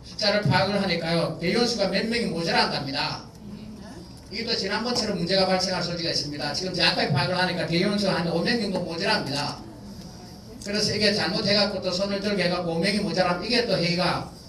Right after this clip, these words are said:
정관 개정안이 또 부결됩니다. 그 대개 이 정관 개정안은 과반수 참석에 과반수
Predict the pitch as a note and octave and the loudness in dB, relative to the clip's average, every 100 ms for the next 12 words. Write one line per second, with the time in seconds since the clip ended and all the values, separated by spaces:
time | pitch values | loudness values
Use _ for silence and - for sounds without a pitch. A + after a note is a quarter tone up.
0 | - F#3+ G#3 G#3 G3+ G3 F3 - C#4+ E4 | -10 -4 2 2 4 2 2 6 6 6
1 | E3+ F3+ F3 C#3+ C#3 C3 C3+ - - - | 2 0 0 -2 -2 -2 -4 -8 -16 -16
2 | - - - - - - - - A3 G#3+ | -16 -16 -16 -18 -18 -18 -18 -6 -4 2
3 | F#3 F3+ C#4 C#4 - D3+ - - - - | 4 8 10 8 4 0 -8 -18 -20 -20
4 | - - - G3 F#3+ A#3 C#4 D4+ D#4 D4+ | -20 -20 -16 -10 -4 -4 4 4 4 2
5 | A#3+ G#3 G3+ - - - - E4 D4+ G#3 | 2 0 -2 -6 -2 0 0 -2 -4 -4
6 | B3 A#3+ G#3+ F#3+ - G3+ - F4 E4 | -2 0 0 -4 0 2 2 2 -2